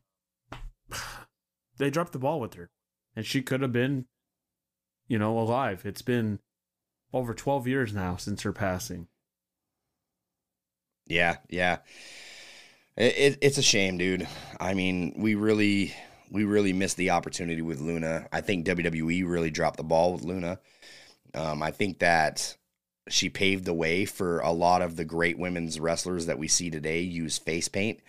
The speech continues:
Speaker 2: including, um, you know, including Thunder Rosa. You know, people like that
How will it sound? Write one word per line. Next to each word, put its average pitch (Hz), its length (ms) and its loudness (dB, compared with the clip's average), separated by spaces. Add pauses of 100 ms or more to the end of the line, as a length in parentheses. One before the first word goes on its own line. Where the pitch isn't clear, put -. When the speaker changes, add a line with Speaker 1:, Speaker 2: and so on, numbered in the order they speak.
(500)
Speaker 2:
including, 90 800 -4
um, 76 600 -4 (1300)
you 82 140 -2
know, 78 140 -2
including 90 420 -2
Thunder 98 280 2
Rosa. 85 500 2
You 80 140 -4
know, 80 160 -2
people 92 360 -2
like 87 200 0
that 101 380 0